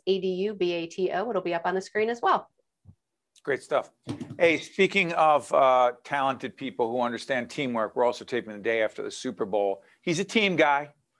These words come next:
Speaker 2: He's not a me guy. He's a we guy. I just made that up. But he is. He's Larry Downs. It says retired chairman and C E O of New Jersey Resources. He's so much more than that.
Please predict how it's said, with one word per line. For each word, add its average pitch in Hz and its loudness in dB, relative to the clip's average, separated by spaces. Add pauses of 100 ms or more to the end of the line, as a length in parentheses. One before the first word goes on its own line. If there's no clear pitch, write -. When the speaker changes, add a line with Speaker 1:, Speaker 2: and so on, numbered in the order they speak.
(180)
Speaker 2:
He's 170 0
not 185 4
a 190 2
me 185 2
guy. 151 4
He's 160 4
a 165 6
we 165 0
guy. 110 0 (220)
I 143 -6
just - -10
made 117 -4
that 104 2
up. 101 -4 (160)
But 180 6
he 196 6
is. 233 4
He's 156 2
Larry 170 6
Downs. 156 2
It 147 -6
says 190 0
retired 170 2
chairman 139 -2 (420)
and 139 -12
C 143 2
E 139 8
O 131 8
of 117 -2
New 123 -4
Jersey 123 2
Resources. 117 0
He's 135 -8
so 143 2
much 101 -8
more 107 -8
than 101 -12
that. 104 -6